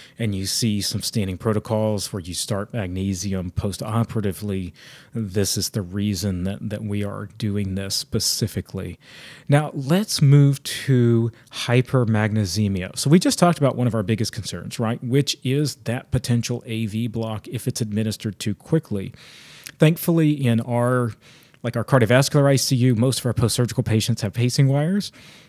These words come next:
And so it's something that is, is beneficial and that we're able, we usually have V wires on most of our patients, so we could pace if we needed to. And we also can do transcutaneous pacing if we had to. And so, of course,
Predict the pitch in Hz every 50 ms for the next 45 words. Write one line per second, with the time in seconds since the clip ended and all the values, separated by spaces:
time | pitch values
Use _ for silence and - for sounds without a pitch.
0 | _ - - 120 113 - 123 110 110 - - - - 113 98 - - 117 110 113
1 | 110 101 113 110 107 107 - 127 120 117 107 104 101 104 95 82 - - - 107
2 | - - 131 120 98 - - - 135 120 - - 165 175 147 113 107 110 110 107
3 | 120 - 127 113 110 110 110 120 110 104 110 101 107 98 98 95 104 107 95 95
4 | 104 104 101 98 104 120 135 139 139 139 - 135 135 131 131 117 - 131 123 -
5 | - 117 117 - - 120 120 - - - 101 98 113 107 - - 113 101 - -
6 | 92 101 107 101 - - 117 104 - - 104 92 95 95 104 117 110 120 113 -
7 | - 127 123 120 117 113 - - - - - - - - _ - 147 139 139 139
8 | 135 117 127 123 117 120 113 - - 113 101 - - 110 101 87 - 104 101 101
9 | 101 98 95 87 - - - - - - _ _ - - - - 120 110 110 104
10 | 98 - - 117 - - 104 101 95 95 92 90 - - - 104 95 82 - -
11 | 92 87 95 104 107 95 - - 101 87 78 78 90 104 104 104 107 101 - -
12 | - - 87 87 95 101 98 - - 120 110 104 98 - - - 156 160 156 151
13 | 131 - -